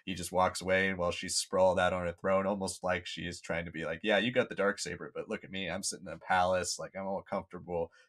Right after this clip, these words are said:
This is my planet, I'm the ruler." She, so she's very pouty <laughs> in the episode we just saw. She's like, you know, "Oh, everybody left me, all because of you,"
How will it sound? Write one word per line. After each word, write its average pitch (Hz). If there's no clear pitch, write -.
This 107
is 87
my 92
planet, 85
I'm 95
the 90
ruler." 82
She, -
so 151
she's 165
very 180
pouty 120
<laughs> -
in 113
the 110
episode 110
we 107
just 110
saw. 104
She's 95
like, 90
you 90
know, 85
"Oh, 120
everybody 139
left 107
me, 85
all 147
because 127
of 87
you," 92